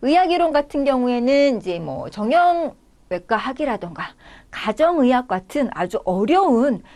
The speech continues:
이 의사들이 공부하는 내용을 우리 보험에 접목시켜서 이 공부를 해야 하다 보니까 굉장히 좀 어렵고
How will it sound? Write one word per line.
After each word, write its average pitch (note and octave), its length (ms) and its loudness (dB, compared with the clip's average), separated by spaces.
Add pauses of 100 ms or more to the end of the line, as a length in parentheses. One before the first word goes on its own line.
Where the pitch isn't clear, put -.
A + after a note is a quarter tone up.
(100)
이 F#3+ 80 -6
의사들이 F4 640 2
공부하는 B3+ 720 2
내용을 G#3 480 4
우리 F#3 160 -4
보험에 B3+ 560 2
접목시켜서 C4+ 1080 -2 (300)
이 - 200 -10
공부를 C4 440 2
해야 E4 180 2
하다 D4 220 0
보니까 F#3+ 640 -2 (360)
굉장히 D4 560 2
좀 A#3+ 340 -4
어렵고 A3+ 760 2